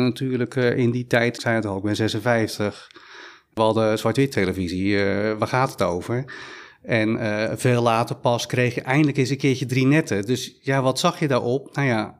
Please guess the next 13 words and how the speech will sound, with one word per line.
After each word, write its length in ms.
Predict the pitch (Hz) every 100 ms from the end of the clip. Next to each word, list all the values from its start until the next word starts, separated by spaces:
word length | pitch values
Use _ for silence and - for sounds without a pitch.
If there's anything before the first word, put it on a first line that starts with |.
| _
Albert 340 | 139 131 127
Mol, 440 | 139 139 143 156 -
eh, 280 | 131 123 120
eh, 460 | 117 - 120 117 117
Jos 260 | 117 123
Brink. 440 | 117 135 135 151 - - - - -
Om 100 | 147
te 80 |
zeggen, 220 | 151 143 139
joh, 120 | 147
het 120 | 135
is 100 | 131
een, 320 | 123 117 131